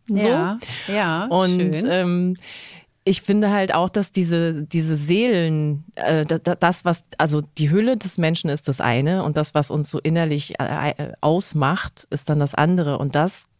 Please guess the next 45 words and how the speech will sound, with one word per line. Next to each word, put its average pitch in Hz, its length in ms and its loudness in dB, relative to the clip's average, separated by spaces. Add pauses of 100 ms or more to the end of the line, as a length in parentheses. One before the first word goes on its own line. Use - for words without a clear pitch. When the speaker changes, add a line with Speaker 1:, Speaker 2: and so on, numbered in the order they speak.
(120)
Speaker 1:
geht 156 240 0
natürlich 160 680 -2 (160)
aus 147 360 0
der 147 200 2
Hülle 160 260 2
raus, 123 640 -2 (360)
wenn 151 100 0
man 147 220 2 (120)
Speaker 2:
Mhm. 131 60 -8
Speaker 1:
dann 139 180 -2
stirbt. 147 520 -4 (680)
Aber 165 240 2
das 165 180 0
ist 180 140 -4
ja 180 140 0
auch 185 120 0
eine 185 140 0
Form 170 260 0
von 165 160 -2
Energie. 160 680 0 (120)
Speaker 2:
Mhm. 190 460 0
Speaker 1:
Vielleicht 185 400 0
löst 202 360 0
sie 202 120 -2
sich 165 300 -2
auf 147 300 2
und 160 220 0
wird 202 180 -2
wieder 160 240 2
zu - 180 -6
was 139 180 0
anderem. 143 440 2
Also 147 140 -2
vielleicht 147 360 0
ist - 200 -6
das 160 140 0
nicht 170 200 0
so 165 220 -2
wie, 156 360 -2
ich - 220 -8
be-, - 240 -6
behalte 165 460 0
meine 160 340 0
Identität 156 840 0
als, - 460 0